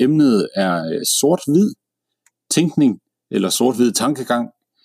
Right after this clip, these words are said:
øh, som vi synes er noget, vi har, øh, er stødt på i, i flere sammenhænge her, Thomas. Øh, jeg ved ikke, om du har lyst til at uddybe lidt, hvorfor vi har taget det her emne op.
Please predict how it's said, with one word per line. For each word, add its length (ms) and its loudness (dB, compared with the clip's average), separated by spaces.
øh, 400 2
som 240 2
vi 80 4
synes 240 2
er 40 4
noget, 280 4
vi 140 4
har, 300 0
øh, 360 -2
er 60 -2
stødt 320 0
på 320 0
i, 320 2
i 120 2
flere 160 4
sammenhænge 460 2
her, 120 0
Thomas. 340 2
Øh, 260 2
jeg 120 0
ved 80 2
ikke, 120 4
om 60 2
du 60 4
har 140 4
lyst 120 0
til 60 2
at 40 4
uddybe 440 4
lidt, 220 2
hvorfor 240 0
vi 360 2
har 80 -8
taget 220 2
det 120 4
her 140 2
emne 240 4
op. 100 -2